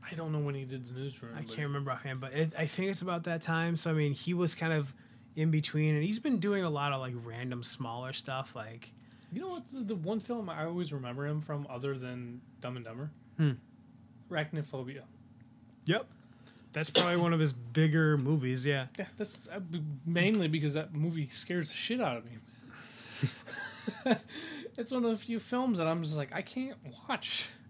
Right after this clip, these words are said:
Speaker 2: Right.
Speaker 1: It creeps me out.
Speaker 2: I,
Speaker 1: I hate
Speaker 2: uh,
Speaker 1: spiders.
Speaker 2: I always remember there's a movie where, like, he's a, there's two movies I really remember him from. One, he's like a,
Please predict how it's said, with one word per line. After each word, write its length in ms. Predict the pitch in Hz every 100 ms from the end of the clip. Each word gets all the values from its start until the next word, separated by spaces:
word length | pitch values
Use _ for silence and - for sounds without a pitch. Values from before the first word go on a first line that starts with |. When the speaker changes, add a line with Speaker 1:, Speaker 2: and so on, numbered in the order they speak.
| -
Speaker 2:
Right. 220 | 113 107 -
Speaker 1:
It 160 | 151 -
creeps 380 | - 262 -
me 140 | 196 185
out. 280 | 220 277 - - - - -
Speaker 2:
I, 80 | 139
Speaker 1:
I 40 |
hate 120 | 156 151
Speaker 2:
uh, 260 | 143 131
Speaker 1:
spiders. 500 | 127 110 104 98 - -
Speaker 2:
I 140 | -
always 200 | 180 156
remember 360 | 156 160 151 143
there's 260 | 143 135
a 140 | 139 127
movie 500 | 131 135 143 151 160
where, 220 | 147 131
like, 140 | 127
he's 400 | 123 - 139 139
a, 320 | 165 139 131 - - - - - - - - - - - - - - - - - -
there's 180 | 151 -
two 120 | 285
movies 240 | 254 208
I 60 | 170
really 300 | 156 160 151
remember 260 | 139 131 117
him 80 |
from. 280 | 110 107 110
One, 240 | 131 160 185
he's 340 | 160 170 151
like 140 | 156 120
a, 160 | 110